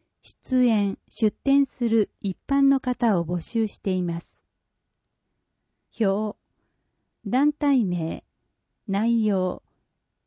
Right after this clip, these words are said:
締め切り問い合わせの順に読みます。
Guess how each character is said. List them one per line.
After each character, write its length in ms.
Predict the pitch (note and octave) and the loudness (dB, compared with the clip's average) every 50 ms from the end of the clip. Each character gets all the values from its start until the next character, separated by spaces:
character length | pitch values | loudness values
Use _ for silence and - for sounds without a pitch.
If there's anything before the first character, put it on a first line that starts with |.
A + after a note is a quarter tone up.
| _ | _
締 240 | - - - - G#3 | -20 -10 -4 0 2
め 140 | A3+ C4 C4 | 2 2 0
切 200 | - - B3+ A#3 | 0 -2 -2 0
り 140 | A#3 A#3 A3+ | 0 -2 -2
問 240 | - G3+ G3+ G#3 G3+ | -4 -2 -2 -2 0
い 80 | G3+ | -2
合 60 | G3 | -2
わ 140 | F#3+ F#3+ F#3+ | -2 -4 -6
せ 340 | - _ - E3+ F3 - - _ _ _ _ _ _ _ _ _ _ _ _ _ | -8 _ -6 -6 -6 -6 -10 _ _ _ _ _ _ _ _ _ _ _ _ _
の 200 | - A3+ A#3+ A#3 | -2 0 0 0
順 320 | F#3 - G3 G3 F#3+ F#3+ F#3 | 0 0 0 0 0 0 0
に 140 | F#3 F3 | 0 0
読 120 | E3+ F3 F3 | 0 0 0
み 140 | F3+ E3+ E3 | -2 -2 -2
ま 160 | D#3+ D#3+ D#3 | -4 -6 -8
す。 180 | - _ _ | -10 _ _